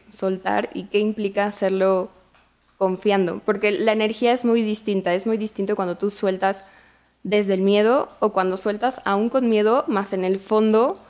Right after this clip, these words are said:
confiando que todo va a estar bien y que todo esto va a pasar. Y justo elegí el nombre porque mucho de lo que soy hoy, pues, devino de soltar una relación, soltar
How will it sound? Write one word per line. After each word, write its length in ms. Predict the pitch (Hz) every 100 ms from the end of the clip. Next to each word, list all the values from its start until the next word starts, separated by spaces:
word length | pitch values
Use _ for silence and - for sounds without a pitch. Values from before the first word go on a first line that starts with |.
| - _ _ _ _ _
confiando 800 | 214 208 202 226 208 214 247 254
que 480 | 220 190 180 185 - _ _ _ _ -
todo 140 | 202
va 80 | 196
a 40 | 190
estar 280 | 190 196
bien 240 | 180 170 180
y 40 |
que 140 | - 185
todo 360 | - 196 185
esto 380 | 185 185 - 180 - _ _ _ _ _ -
va 320 | 185 180 -
a 160 | 202 196
pasar. 480 | 165 - 196 185 185 - _ _ _ _ _ _ -
Y 100 | 262
justo 300 | 320 330 349
elegí 280 | 302 240 269
el 120 | 262
nombre 380 | 254 247 226 233
porque 760 | 220 208 196 196 185 180 180 _ _ _ _ _ -
mucho 380 | 233 254 262 294
de 60 |
lo 140 | 226 185
que 120 | 196
soy 260 | 202 196 196
hoy, 340 | 202 190 233 427 - _ _ _ _
pues, 200 | 226 208
devino 540 | 196 196 202 202 220 -
de 640 | 190 185 180 180 175 175 190
soltar 300 | 196 196 196
una 100 | 185
relación, 540 | 180 208 - 240 233
soltar 440 | 226 196 196 190